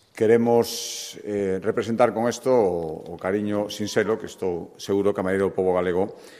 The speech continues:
sinte pola princesa Leonor e pola coroa española. Por lo tanto, eh, o vindeiro luns, catorce de suyo, terá lugar a entrega solemne desta medalla, eh, nun acto en Santiago de Compostela, que será, ademais,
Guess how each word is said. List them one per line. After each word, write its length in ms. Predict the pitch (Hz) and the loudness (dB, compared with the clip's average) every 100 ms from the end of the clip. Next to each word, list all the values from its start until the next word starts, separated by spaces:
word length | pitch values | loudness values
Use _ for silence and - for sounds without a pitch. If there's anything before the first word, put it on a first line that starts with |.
| - - _ | -20 -20 _
sinte 480 | - 139 120 135 131 | 2 4 4 4 4
pola 640 | 117 110 104 98 90 80 | 6 6 8 6 2 -2
princesa 480 | - 101 131 123 117 | -4 0 2 2 4
Leonor 400 | 107 131 175 151 | 4 6 8 8
e 240 | 92 85 | 4 0
pola 240 | - 90 92 | -2 -2 2
coroa 240 | 104 104 | 4 2
española. 400 | 92 101 120 90 | 2 2 2 2
Por 160 | 85 95 | -2 -4
lo 0 | |
tanto, 480 | 101 117 117 113 | 0 6 6 4
eh, 320 | 95 90 85 85 | -2 -4 -4 -6
o 240 | 98 92 | -6 -6
vindeiro 720 | 92 101 110 107 104 98 92 | -2 2 2 4 2 2 0
luns, 480 | 104 143 147 147 - - | 2 2 2 -2 -14 -10
catorce 560 | 92 127 98 - 98 | -2 0 -2 -2 -4
de 160 | 98 95 | -2 -4
suyo, 400 | - 120 101 143 - - - - _ | 0 -2 -2 -4 -8 -20 -20 -20 _
terá 240 | 107 110 | 2 4
lugar 320 | 110 120 127 | 6 8 8
a 480 | 107 92 87 82 85 | 6 2 0 -2 -6
entrega 400 | 87 117 120 110 | -2 4 4 4
solemne 560 | - 107 135 135 147 - | 0 2 4 4 0 0
desta 320 | 98 98 104 98 | -2 0 0 2
medalla, 480 | 104 120 107 135 156 - - - - - _ _ - | 6 6 6 -2 -6 -18 -20 -20 -20 -20 _ _ 0
eh, 240 | 98 95 | 2 2
nun 160 | 107 113 | 0 -2
acto 320 | 113 120 110 | -4 -4 -2
en 80 | 95 | -2
Santiago 400 | 104 92 107 101 | -6 0 2 2
de 80 | |
Compostela, 800 | 101 98 110 - 107 127 - - | 0 -6 -6 0 2 0 -2 -18
que 160 | - 85 | -14 -14
será, 400 | - 90 98 95 | -6 -2 0 -2
ademais, 400 | 95 104 98 | -2 -2 -2